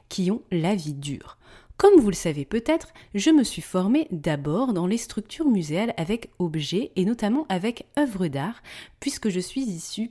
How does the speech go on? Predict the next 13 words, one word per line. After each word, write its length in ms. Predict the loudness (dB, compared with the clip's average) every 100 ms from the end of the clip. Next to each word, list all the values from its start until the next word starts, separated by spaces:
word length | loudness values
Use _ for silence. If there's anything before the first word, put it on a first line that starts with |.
| -8
peut-être 440 | -6 -6 -6 -8
comme 320 | -10 -4 -2 -2
vous 220 | -2 -4
qui 200 | -2 -4
m'écoutez, 540 | -4 -6 -8 -2 -4 -4 -20 -6
d'un 200 | 0 0
cursus 560 | 0 -6 -6 -8 -6 -6
en 140 | -2
histoire 380 | -4 -4 -6 -4
de 100 | -4
l'art 300 | -2 -4 -6 -12
et 100 | -4
archéologie. 760 | -4 -6 -6 -4 -2 -4 -6